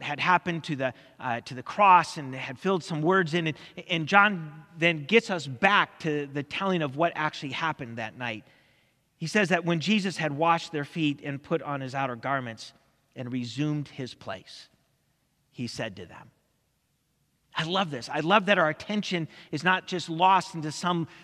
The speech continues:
some, uh, ongoing teaching or s-, some kind of, uh, uh, information that we need,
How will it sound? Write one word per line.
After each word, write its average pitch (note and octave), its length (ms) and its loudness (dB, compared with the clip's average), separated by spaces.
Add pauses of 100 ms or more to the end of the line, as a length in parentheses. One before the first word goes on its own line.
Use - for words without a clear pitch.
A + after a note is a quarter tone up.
some, F3 440 -4
uh, C3+ 200 -6 (100)
ongoing E3+ 640 0
teaching F3+ 460 -4
or D3+ 60 0
s-, D3 220 -6
some F3+ 300 -4
kind D#3+ 240 -6
of, C#3+ 140 -2 (280)
uh, B2 280 -6 (120)
uh, A2+ 240 -12 (280)
information F#3 680 2
that A#2+ 140 -6
we A2+ 120 -10
need, G#2+ 340 -10